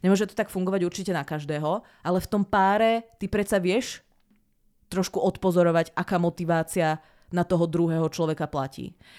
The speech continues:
Takže proste te-, ten nultý krok možno je, že ujasniť si, čo od, ty od toho vzťahu chceš. Možno chceš byť adorovaný, možno chceš niekoho adorovať, alebo naopak si u-, uvedomiť, nie, ja chcem byť v páre s niekým, s kým sa budem predbiehať. A podľa toho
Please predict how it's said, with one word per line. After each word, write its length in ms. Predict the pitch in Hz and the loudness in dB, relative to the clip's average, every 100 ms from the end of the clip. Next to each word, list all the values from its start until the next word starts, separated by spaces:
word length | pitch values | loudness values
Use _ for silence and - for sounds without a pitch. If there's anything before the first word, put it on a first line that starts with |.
| - - | -20 -6
Takže 160 | 180 220 | -2 0
proste 380 | 240 247 - 277 - - - | 0 -2 0 2 0 -6 -6
te-, 160 | 214 | -6
ten 240 | - - 202 | -4 -2 0
nultý 380 | 196 220 240 - | 2 2 0 -2
krok 240 | 220 208 | -2 0
možno 240 | 196 196 202 | 0 2 2
je, 140 | 185 | 2
že 160 | 185 180 160 | 2 2 2
ujasniť 420 | 185 202 202 208 | 4 2 2 -4
si, 100 | - | -6
čo 140 | - - | -4 -2
od, 240 | - - _ _ | -2 -6 _ _
ty 180 | - 185 | -6 -4
od 140 | - 180 | -2 -4
toho 220 | - 180 | 0 -2
vzťahu 300 | 170 - 170 | 0 -4 -4
chceš. 260 | 135 - 233 - | -4 -6 -6 -6
Možno 240 | 180 165 156 | -4 -4 -4
chceš 240 | - 165 | -4 -4
byť 160 | 160 - | -4 -6
adorovaný, 560 | 160 180 185 202 208 | 0 2 4 2 0
možno 240 | 180 156 156 | -2 -4 -6
chceš 240 | - 160 | -6 -4
niekoho 240 | 151 156 135 | -4 -4 -4
adorovať, 560 | 139 147 147 214 - _ - - - | -4 -4 -4 -6 -8 _ -20 -20 -4
alebo 300 | 185 190 214 | 0 2 2
naopak 320 | 214 214 214 | 2 2 -2
si 160 | - | -6
u-, 160 | - - _ _ | -8 -14 _ _
uvedomiť, 640 | 202 202 208 208 190 - | -4 0 2 0 -4 -2
nie, 160 | 220 202 | 0 2
ja 80 | |
chcem 240 | 170 - 190 | 0 -2 -2
byť 80 | - | 0
v 80 | |
páre 200 | 190 190 | 2 2
s 120 | 185 175 | 2 0
niekým, 240 | 175 190 | -2 -4
s 80 | - | -4
kým 160 | 185 | -6
sa 80 | 180 | -2
budem 240 | 180 175 175 | 0 0 0
predbiehať. 640 | 185 170 175 135 - - _ - - - - | -2 0 0 -2 -8 -20 _ -20 -20 -20 -8
A 80 | 175 | -4
podľa 320 | 214 220 220 | 0 0 2
toho 240 | 220 233 | 2 4